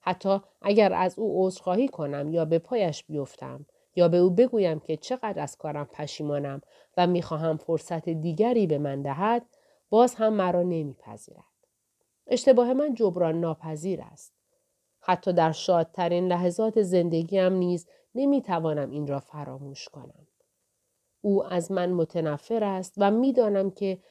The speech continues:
هرگز نمی‌توانم احساسش را تغییر دهم. روزی در این باره با دوستانم در آشرام صحبت کردم. یکی از آنان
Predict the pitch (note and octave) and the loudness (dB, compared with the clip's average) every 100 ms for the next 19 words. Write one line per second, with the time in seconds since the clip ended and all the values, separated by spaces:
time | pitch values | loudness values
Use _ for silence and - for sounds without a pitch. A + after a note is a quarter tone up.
0 | _ - A3+ A#3 B3 C#4+ C4 B3 F3 - | _ -6 -2 0 0 0 2 2 0 -4
1 | D3 C#3+ C#3 C3+ C3+ - F3 D#3 - D#3 | -12 -10 -10 -12 -14 -8 -8 -6 -6 -8
2 | - C#3 C#3+ - C3+ - D#3 C#3 C#3+ C#3 | -8 -16 -16 -14 -14 -12 -10 -10 -10 -12
3 | C3+ - - - - C#3+ _ _ _ _ | -14 -18 -20 -20 -20 _ _ _ _ _
4 | _ _ _ _ _ _ _ _ _ _ | _ _ _ _ _ _ _ _ _ _
5 | _ _ _ _ _ _ _ _ _ _ | _ _ _ _ _ _ _ _ _ _
6 | _ _ _ _ _ _ - D#4 E4 C#4+ | _ _ _ _ _ _ -4 -2 2 2
7 | A#3 A3 G#3 G3 G#3 G#3 F#3+ F3+ - F#3+ | 2 2 2 4 2 2 -2 -2 -6 -6
8 | F#3 F#3 F3+ E3 - D#3 - E3+ E3+ F3 | -2 -2 -2 -4 -6 -8 -4 -6 -6 -10
9 | E3 D#3+ D#3+ - C3 A#2+ - - _ _ | -10 -12 -14 -18 -20 -20 -20 -20 _ _
10 | _ _ _ _ - D4+ D4 D#4 C#4+ G3 | _ _ _ _ -6 -4 -2 0 0 2
11 | F#3+ G3+ G#3+ | 2 2 0